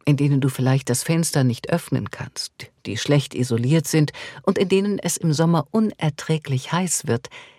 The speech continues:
tanzen die rosaroten Elefanten schon allein durch die Raumtemperatur herein und deine Produktivität schwindet. Dazu kommt, was wir im ersten und zweiten Kapitel gesehen haben,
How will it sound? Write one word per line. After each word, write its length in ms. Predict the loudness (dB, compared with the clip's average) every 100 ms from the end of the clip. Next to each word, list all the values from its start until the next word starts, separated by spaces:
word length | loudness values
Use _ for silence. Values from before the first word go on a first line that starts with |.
| _
tanzen 420 | 2 2 4 0 0
die 160 | -2
rosaroten 720 | -2 0 0 0 0 0 0 -2
Elefanten 720 | 0 0 2 2 4 2 2 0 0
schon 220 | 2 4
allein 460 | 4 4 4 4 2
durch 200 | -2 0
die 160 | -2
Raumtemperatur 920 | 2 2 2 2 0 -2 -2 -2 0
herein 520 | 0 0 2 4 4 0 -8 -20 _
und 140 | 2
deine 220 | 4 4 2
Produktivität 800 | 0 0 0 0 0 -2 -2 -2
schwindet. 560 | -2 -2 -2 -4 -14 _ _ _ _ _ _ _ _ _
Dazu 360 | 0 0 0 -2
kommt, 460 | 0 -2 -2 -4 -14 -10 -2
was 180 | 0 2
wir 140 | 2
im 100 | 2
ersten 640 | 2 0 0 -4 -4 -4
und 220 | -2 -4 -2
zweiten 460 | 0 0 2 -2
Kapitel 480 | 0 -4 -4 -6 -4
gesehen 500 | -4 -2 -4 -6 -8
haben, 240 | -10 -12